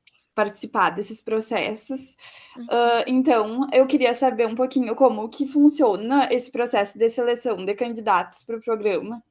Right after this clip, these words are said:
Speaker 1: na prática, assim, que tu já falou um
Speaker 2: Uhum.
Speaker 1: pouquinho sobre o perfil, mas como que foi esse processo pra ti?
Speaker 2: Uhum. Então, o, o programa, ele geralmente costuma,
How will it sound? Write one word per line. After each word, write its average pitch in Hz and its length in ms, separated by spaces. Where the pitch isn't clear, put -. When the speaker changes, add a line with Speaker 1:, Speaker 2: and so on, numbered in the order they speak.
Speaker 1:
na 220 140
prática, 190 600
assim, 220 280
que - 100
tu 240 120
já 226 140
falou 208 240
um - 40
Speaker 2:
Uhum. 214 60
Speaker 1:
pouquinho 226 320
sobre 214 300
o 214 40
perfil, 220 580
mas 233 340
como 220 260
que 269 120
foi 208 300
esse 220 180
processo 226 760
pra 220 140
ti? - 320
Speaker 2:
Uhum. 262 340
Então, 269 480
o, 240 400
o 233 40
programa, 247 600
ele 247 300
geralmente 285 600
costuma, 285 680